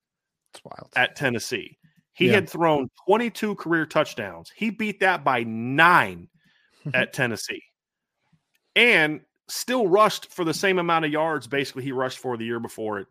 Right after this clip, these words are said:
Speaker 2: at Virginia Tech. So you didn't lose the running ability, and you added a guy that could throw the football like a champ. So that's another example. Here's another example. Jalen Hurts.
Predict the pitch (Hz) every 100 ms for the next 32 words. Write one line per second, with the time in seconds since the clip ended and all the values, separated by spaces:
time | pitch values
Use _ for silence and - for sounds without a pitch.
0 | _ 117 104 _ - 98 98 92 - 95
1 | - 120 - _ _ 123 170 220 196 202
2 | - 139 127 165 175 131 113 101 101 107
3 | - 123 120 135 139 143 139 123 123 117
4 | - 107 - _ - 147 147 120 - 147
5 | 123 107 101 - 117 113 - 92 - -
6 | 113 - _ _ _ _ _ _ _ _
7 | _ - - 151 131 127 127 143 165 170
8 | 170 170 113 120 104 95 139 208 208 175
9 | 135 104 117 104 80 - _ _ _ -
10 | 110 131 139 233 - - -